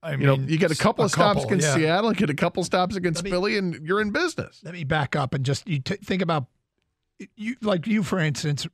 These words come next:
Speaker 1: yesterday in that mock draft, we're looking at Brian Brzee, the defensive tackle.
Speaker 2: Yes.
Speaker 1: Who has a chance, who has a better chance right now being a answer at their position? Jameson Williams at wide receiver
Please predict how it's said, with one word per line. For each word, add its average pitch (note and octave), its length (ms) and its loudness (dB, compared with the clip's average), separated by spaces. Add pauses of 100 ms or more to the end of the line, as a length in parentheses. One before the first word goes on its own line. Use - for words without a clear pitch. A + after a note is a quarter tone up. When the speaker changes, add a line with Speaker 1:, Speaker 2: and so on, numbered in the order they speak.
(100)
Speaker 1:
yesterday E3+ 420 0
in D3 60 0
that C#3 140 -2
mock C3 160 -2
draft, B2+ 260 -4
we're D3 60 0
looking C3 220 2
at A#2 60 0
Brian C3 280 0
Brzee, A#2+ 340 -2
the G#2+ 80 -12
defensive B2 460 -4
tackle. - 420 -8
Speaker 2:
Yes. - 380 -2
Speaker 1:
Who G#3+ 120 0
has C4+ 140 -2
a A#3 80 -2
chance, E3+ 580 -4
who F3 120 -2
has C4 120 0
a G3 40 0
better F3 320 0
chance D#3+ 360 -2
right C#3 140 0
now C3 220 -2
being C#3 340 -2 (160)
a E3 240 0
answer D#3+ 420 -2
at B2 100 -4
their C3+ 140 0
position? C3 500 -4 (360)
Jameson G3+ 460 0
Williams G#3 280 0
at G3+ 80 -2
wide E3+ 220 0
receiver D#3 520 0